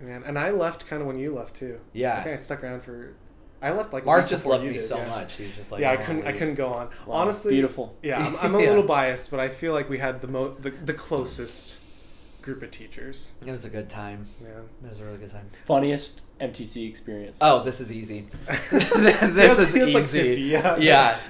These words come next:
Speaker 2: So the best. So, and I can name drop, um, his name's Patrick, and he's, like, the funniest guy you'll ever meet, right? And so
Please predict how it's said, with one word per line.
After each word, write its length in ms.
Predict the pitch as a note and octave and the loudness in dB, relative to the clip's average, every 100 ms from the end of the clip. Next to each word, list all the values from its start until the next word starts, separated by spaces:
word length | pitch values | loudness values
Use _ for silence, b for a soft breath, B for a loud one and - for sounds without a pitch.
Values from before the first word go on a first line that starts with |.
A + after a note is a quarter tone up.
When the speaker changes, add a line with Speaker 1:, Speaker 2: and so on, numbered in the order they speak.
| - - | -14 -10
Speaker 2:
So 300 | - G3 F3+ | 4 6 6
the 160 | E3 | 4
best. 680 | D3+ - D#3+ D3 - - D#3 | 0 2 4 4 2 -8 -8
So, 640 | - F3 D#3 D3 C#3 C#3 - | -2 4 4 6 6 4 2
and 80 | F3+ | 2
I 100 | G#3+ | 4
can 180 | C4+ F#3 | 2 0
name 260 | D3+ D3+ | -2 -4
drop, 380 | C#3+ C3+ C3 - - | 0 2 2 -2 -2
um, 360 | C#3 B2 A#2 A#2 - | 0 0 -2 -8 -10
his 180 | C#3+ C#3+ | -6 -2
name's 200 | D3 - | -4 -4
Patrick, 680 | - B2 B2 - A2 G#2+ - B B B - | 2 2 2 -2 -2 -2 -10 B B B -2
and 140 | C#3+ | -2
he's, 420 | C3+ F3 A3 A3+ E3 | 0 0 0 2 4
like, 300 | B2 A#2+ - - - D3+ | 2 0 -10 -20 -16 -2
the 120 | E3 | -2
funniest 500 | - E3 C#3 C3 - | 0 -2 0 -2 -2
guy 120 | A2 | -2
you'll 240 | G#2+ G#2+ G#2 | -2 -4 -6
ever 160 | G#2 | -8
meet, 200 | G2 F#2 | -12 -10
right? 280 | F#2+ G#2+ G#2+ B B B C3 | -6 -6 -6 B B B -8
And 160 | C3+ | -6
so 560 | C3+ C#3 B2+ B2 B2 | 0 0 2 0 0